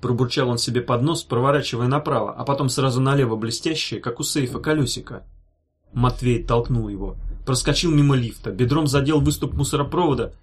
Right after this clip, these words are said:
и, хлопнув дверью, вырвался на лестницу. Пробежав неизвестно сколько этажей, сел и обхватил голову руками. «Не говори Ирке, что у вас на счету жизни всех Валькирий!»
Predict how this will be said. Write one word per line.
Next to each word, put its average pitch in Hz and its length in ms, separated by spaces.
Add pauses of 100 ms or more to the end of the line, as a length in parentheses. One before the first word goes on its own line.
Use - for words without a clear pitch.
и, 143 60
хлопнув 156 440
дверью, 139 380
вырвался 120 540
на 131 120
лестницу. 135 600 (540)
Пробежав 120 460
неизвестно 117 420
сколько 120 380
этажей, 139 480 (160)
сел 165 340
и - 160
обхватил 139 500
голову 120 380
руками. 117 520 (420)
«Не 147 180
говори 147 360
Ирке, 156 460
что 139 220
у 143 40
вас 147 180
на 143 80
счету 151 340
жизни 147 320
всех 139 260
Валькирий!» 151 600